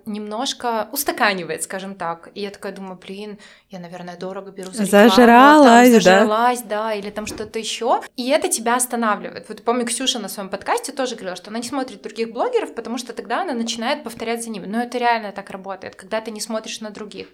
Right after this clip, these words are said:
Speaker 1: И поэтому, а, я хочу быть первопроходцем. Ну, то есть как в свадьбах. Вот я захотела провести школу, ну, а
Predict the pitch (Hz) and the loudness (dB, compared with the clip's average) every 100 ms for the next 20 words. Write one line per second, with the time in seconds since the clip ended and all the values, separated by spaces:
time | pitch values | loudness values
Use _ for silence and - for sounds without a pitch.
0 | 233 233 233 359 - 339 240 214 - - | -14 -8 -4 -4 -2 -4 -2 -4 -8 -20
1 | - - _ 214 214 214 208 208 226 233 | -20 -20 _ -6 -4 -6 -8 -10 -8 -4
2 | 277 - 254 262 233 233 233 220 226 233 | -2 -4 -10 -10 -10 -10 -12 -14 -10 -10
3 | 226 196 175 - 196 480 - - 285 285 | -6 -6 -6 -10 -10 -8 -8 -6 -6 -6
4 | 226 202 180 185 208 262 302 339 359 571 | -2 -2 -2 -14 -10 -6 -6 -8 -2 0
5 | 587 302 254 - 233 - 196 175 190 277 | 0 0 -8 -10 -10 -6 -6 -6 -8 -6
6 | 285 | -4